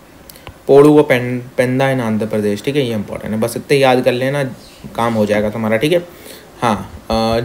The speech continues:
झूमिंग in the north eastern region, बस, ठीक है,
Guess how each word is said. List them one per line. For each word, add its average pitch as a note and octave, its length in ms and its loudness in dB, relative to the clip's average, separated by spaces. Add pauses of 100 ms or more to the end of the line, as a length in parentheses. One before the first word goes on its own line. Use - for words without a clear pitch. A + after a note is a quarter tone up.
(140)
झूमिंग D3+ 360 4
in C#3 180 0
the E3+ 180 0
north A2+ 280 -4
eastern G#2+ 420 -8 (140)
region, G2 380 -8 (1040)
बस, - 440 -2
ठीक E3 140 -2
है, C#3+ 100 -2